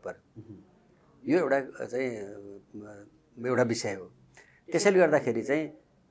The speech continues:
Speaker 1: जसले मार्क्सवादलाई आफ्नो मार्गदर्शक सिद्धान्त ठान्छन्, अ, शान्तिपूर्ण आन्दोलन, अ, प्रतिस्पर्धाको राजनीति र चाहिँ आर्थिक सामाजिक रूपान्तरणमा, अ, राष्ट्रिय पुँजीको विकास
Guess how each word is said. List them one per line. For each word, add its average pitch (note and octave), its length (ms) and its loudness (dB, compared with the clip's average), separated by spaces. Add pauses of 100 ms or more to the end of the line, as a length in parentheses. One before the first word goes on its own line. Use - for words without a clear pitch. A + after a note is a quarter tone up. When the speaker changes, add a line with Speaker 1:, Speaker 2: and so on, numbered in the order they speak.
(140)
Speaker 1:
जसले D3 360 2
मार्क्सवादलाई D3 920 2 (220)
आफ्नो B2+ 360 -4
मार्गदर्शक A#2+ 500 -4
सिद्धान्त A2+ 460 -10
ठान्छन्, G2+ 440 -12 (680)
अ, G#2 640 -14 (240)
शान्तिपूर्ण D3 600 0
आन्दोलन, B2 580 0 (640)
अ, G2+ 320 -16 (100)
प्रतिस्पर्धाको C3 640 -4
राजनीति A2 600 -6 (420)
र C3 320 0
चाहिँ A2 580 -6 (140)
आर्थिक B2+ 260 -6
सामाजिक A#2 500 -8
रूपान्तरणमा, G#2+ 640 -6 (520)
अ, G2 360 -12
राष्ट्रिय B2 280 -4
पुँजीको A2+ 340 -6
विकास G2 520 -10